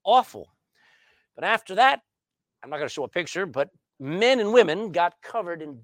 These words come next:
boils. Everybody covered from head, it said, crown of their heads to the sole of their feet. There was an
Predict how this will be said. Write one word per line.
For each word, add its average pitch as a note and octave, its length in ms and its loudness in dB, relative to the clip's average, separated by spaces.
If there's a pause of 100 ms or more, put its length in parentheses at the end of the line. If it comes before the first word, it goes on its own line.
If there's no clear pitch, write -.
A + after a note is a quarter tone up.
(100)
boils. E3+ 840 -8 (580)
Everybody D#3+ 1080 4
covered B2+ 460 -6
from G#2+ 180 -20
head, A#3+ 380 -4
it G#3 200 -12
said, G#3+ 340 -6 (380)
crown C#4 300 -2
of C4+ 60 0
their B3+ 140 2
heads E3+ 340 -4
to D3+ 120 -14
the C3+ 100 -16
sole A#3+ 320 0
of A#3 60 0
their G#3 120 -2
feet. D#3+ 320 -12 (600)
There F3 100 -4
was D#3 120 -10
an - 100 -10